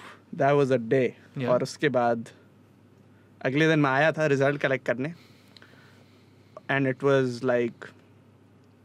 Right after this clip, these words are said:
Speaker 1: a very silent day
Speaker 2: हम्म।
Speaker 1: for me at least। I
Speaker 2: हम्म।
Speaker 1: don't know if, if it was generally, लेकिन जो उस ग्रुप में थे ना, वो सीढ़ियों पे बैठे थे और इंतज़ार करने के लिए मैं भी उसी सीढ़ी पे बैठे। और बस वो मुझे ऐसे ऊपर करके देख रहे हैं,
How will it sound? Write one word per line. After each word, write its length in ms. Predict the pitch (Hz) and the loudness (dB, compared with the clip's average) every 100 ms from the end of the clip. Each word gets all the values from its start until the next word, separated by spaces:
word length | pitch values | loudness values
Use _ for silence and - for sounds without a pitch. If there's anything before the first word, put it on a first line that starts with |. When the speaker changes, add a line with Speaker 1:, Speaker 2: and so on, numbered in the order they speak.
| _ _ - _ - - | _ _ -20 _ -20 -8
Speaker 1:
a 40 | 139 | -2
very 340 | 143 151 151 | 0 0 0
silent 360 | 127 123 123 120 | 0 -2 -2 -6
day 380 | - - - 147 | -8 -14 -12 -6
Speaker 2:
हम्म। 280 | 123 113 117 _ - 143 | -6 -6 -10 _ -4 -2
Speaker 1:
for 200 | 120 123 | 0 -2
me 200 | 104 95 | -4 -8
at 80 | |
least। 380 | - - - - | -16 -20 -20 -2
I 0 | |
Speaker 2:
हम्म। 280 | 135 151 135 | 0 2 0
Speaker 1:
don't 120 | 123 | -2
know 160 | 120 127 | -2 -6
if, 180 | - 127 | -14 -8
if 160 | 139 | -6
it 80 | 117 | -4
was 180 | 123 127 | -4 -4
generally, 400 | 123 123 131 131 | -4 -4 -4 -4
लेकिन 440 | 127 127 131 151 - - - - - _ - | -6 -4 -4 -6 -10 -20 -20 -20 -20 _ -14
जो 340 | 123 185 151 | -6 0 2
उस 180 | 151 151 135 | 0 -2 -4
ग्रुप 300 | 131 151 160 | 0 0 0
में 100 | 147 | -2
थे 260 | - 151 | 0 0
ना, 200 | 170 170 - _ - | -2 -6 -12 _ -8
वो 60 | 139 | -6
सीढ़ियों 340 | - 139 147 | -2 0 0
पे 120 | 139 | 0
बैठे 420 | 127 120 131 160 180 | -2 -2 -2 -4 -6
थे 40 | - - - - - - | -12 -20 -20 -20 -20 -4
और 140 | 131 | 0
इंतज़ार 420 | 143 147 156 147 - | 0 0 0 0 0
करने 240 | 127 127 | -4 -4
के 100 | 123 | -4
लिए 220 | 123 147 | -4 -4
मैं 240 | 156 127 123 | -2 -4 -2
भी 80 | |
उसी 200 | 107 - | -4 -6
सीढ़ी 240 | 123 107 95 | -8 -8 -8
पे 140 | 98 | -10
बैठे। 260 | 92 90 - - - _ _ - _ _ _ - - | -12 -14 -16 -20 -20 _ _ -20 _ _ _ -20 -10
और 100 | 127 | -2
बस 140 | 135 | -2
वो 120 | 135 | 0
मुझे 200 | 139 135 | 0 2
ऐसे 200 | 131 127 | 0 0
ऊपर 220 | 131 113 131 | -4 -4 -4
करके 260 | 131 127 | -4 -4
देख 220 | 120 120 | -4 -4
रहे 120 | 151 | -4
हैं, 80 | 151 | -6